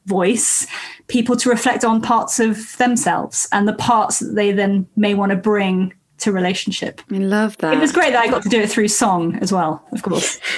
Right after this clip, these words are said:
Speaker 2: It definitely makes it lighter. And I think
Speaker 1: Yeah.
Speaker 2: song and laughter, comedy, they're all great ways of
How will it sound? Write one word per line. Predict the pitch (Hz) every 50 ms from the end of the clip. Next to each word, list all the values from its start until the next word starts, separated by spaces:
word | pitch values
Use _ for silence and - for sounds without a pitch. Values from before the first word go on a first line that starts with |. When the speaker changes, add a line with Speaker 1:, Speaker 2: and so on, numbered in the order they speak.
| - - _ - - _ _ - - - - - - 466 587 539 523 381 -
Speaker 2:
It | 302 247
definitely | - 359 427 - 349 277 277 269
makes | 247 240 233 - - - -
it | 196 -
lighter. | 202 196 190 190 196 220 220 - - 165
And | 156 170 170 175
I | 190
think | 208 - - 208 196 190
Speaker 1:
Yeah. | 180 190 202 - - _ - - -
Speaker 2:
song | - - - - 214 208 214 214 214 208 185
and | 170 165 170 170
laughter, | 170 180 190 202 - - - - 175 170 170 170 170 170 -
comedy, | - 240 208 208 202 185 - 170 170 170 165 170 - - - - - - - - - -
they're | 214 214 240
all | 254 240
great | - 240 220 - 208
ways | 208 196 196 202 208 196 185
of | 190 180 175 170 -